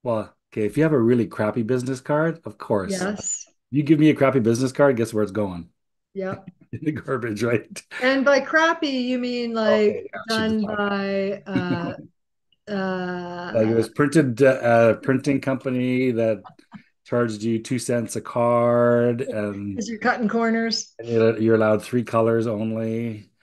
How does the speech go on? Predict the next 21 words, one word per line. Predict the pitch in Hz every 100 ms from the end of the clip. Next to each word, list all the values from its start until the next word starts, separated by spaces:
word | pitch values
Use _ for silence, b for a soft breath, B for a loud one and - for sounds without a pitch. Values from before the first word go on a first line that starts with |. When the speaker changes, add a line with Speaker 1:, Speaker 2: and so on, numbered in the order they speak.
| -
Speaker 2:
Yeah, | 190 202 - _ _
or | 226 202
Speaker 1:
And | 202
Speaker 2:
white | 202 208 208 202
only | 196 196
with | 190 185
black | 190 190 185
Speaker 1:
the | -
Speaker 2:
print. | 190
Speaker 1:
stock | 107 110 113
is | 98
really | 107 110 107
thin, | - - 120 110 107 110 107 107
and | 104 104 104 101
Speaker 2:
Yeah. | 107
Speaker 1:
your | 107 104 - _ _ -
twenty-year-old | 123 117 110 110 104
picture | 113 107 101
is | 95
on | 90
it. | 90